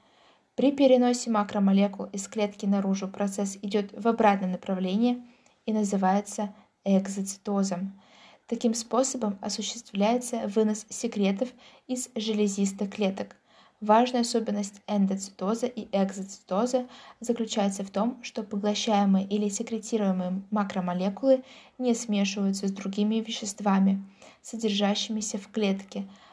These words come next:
Они локализованы в особых пузырьках, везикулах и ограничены однослойной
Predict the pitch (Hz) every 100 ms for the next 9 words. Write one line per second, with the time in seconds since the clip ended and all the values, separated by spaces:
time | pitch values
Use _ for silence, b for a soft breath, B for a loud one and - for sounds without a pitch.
0 | B 220 240 262 262 240 247 226 202 196
1 | 185 214 262 240 208 214 202 196 - 233
2 | 226 190 190 - b b b b 240 254
3 | 233 202 - 180 - - b b b -
4 | 294 262 220 202 190 196 214 202 - 202
5 | 196 196 190 185 185 190